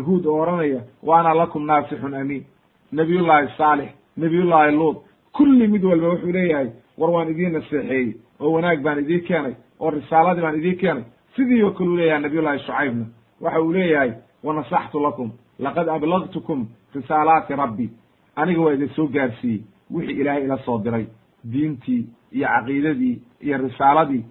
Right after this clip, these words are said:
aniga waa idin soo gaarsiiyey. Haddana markaas waan idiin naseexeeyey. See baan marka uga xumaadaa? Oo waxa weeye, fa kayfa aasa, ay macnaha murugo iyo mashaakil, see qalbigayga u gelaysaa? Dadka noocaasa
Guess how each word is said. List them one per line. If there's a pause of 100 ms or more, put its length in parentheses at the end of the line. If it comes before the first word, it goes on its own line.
(140)
aniga
waa
idin
soo
gaarsiiyey. (560)
Haddana
markaas (360)
waan
idiin
naseexeeyey. (640)
See
baan
marka
uga
xumaadaa? (320)
Oo
waxa
weeye,
fa
kayfa
aasa, (300)
ay
macnaha
murugo (280)
iyo
mashaakil, (280)
see
qalbigayga
u
gelaysaa? (800)
Dadka
noocaasa